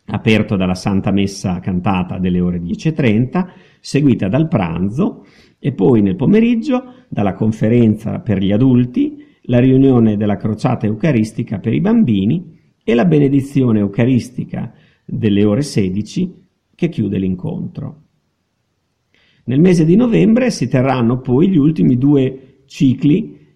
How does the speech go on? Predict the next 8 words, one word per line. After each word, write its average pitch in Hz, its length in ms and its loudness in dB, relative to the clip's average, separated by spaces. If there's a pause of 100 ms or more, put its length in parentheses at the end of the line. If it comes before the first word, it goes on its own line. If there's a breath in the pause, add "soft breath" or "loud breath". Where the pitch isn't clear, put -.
di, 127 480 -2
eh, 107 200 -2
esercizi 147 500 -2
spirituali 127 640 -2
ignaziani 135 720 0
per 139 220 -2
l'anno 101 300 0
duemilaquindici. 101 1300 -2